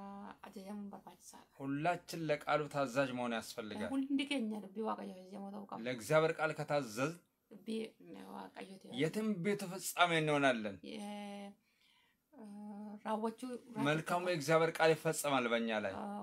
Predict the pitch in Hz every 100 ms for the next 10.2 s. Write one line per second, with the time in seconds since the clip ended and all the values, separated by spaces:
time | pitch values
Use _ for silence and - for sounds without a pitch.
0 | 196 196 214 220 220 226 214 208 220 220
1 | - _ 240 208 196 190 196 202 _ _
2 | _ _ _ _ _ _ _ _ _ 202
3 | 117 143 175 175 190 175 170 - 170 160
4 | 160 160 156 147 151 151 143 143 127 139
5 | 135 131 - 131 123 - 123 - 120 110
6 | 107 147 196 202 - _ _ _ _ 208
7 | 208 202 202 196 196 202 196 _ _ -
8 | - - - - _ _ _ _ _ _
9 | _ - _ _ _ _ - 196 196 214
10 | 208